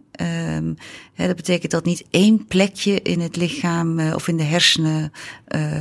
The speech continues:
of in het centraal zenuwstelsel het niet werkt, maar het netwerk minder goed werkt.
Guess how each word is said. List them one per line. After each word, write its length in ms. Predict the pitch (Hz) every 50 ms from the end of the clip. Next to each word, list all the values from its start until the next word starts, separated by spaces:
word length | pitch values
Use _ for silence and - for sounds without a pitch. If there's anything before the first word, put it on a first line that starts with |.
| 151 -
of 160 | - - -
in 60 | 160 160
het 80 | 147
centraal 360 | - 156 151 - 165 165 156
zenuwstelsel 640 | 151 - 160 160 156 143 - - 165 156 151 - - 156
het 100 | - 156
niet 140 | 147 -
werkt, 240 | - 160 165 160 160
maar 140 | - 160 151
het 120 | 151 - - - -
netwerk 720 | 196 - 143 127 147 151 175 185 - - 185 190 196 190
minder 240 | 190 185 185 180 175
goed 180 | - 175 180 -
werkt. 360 | 170 175 175 185 185 -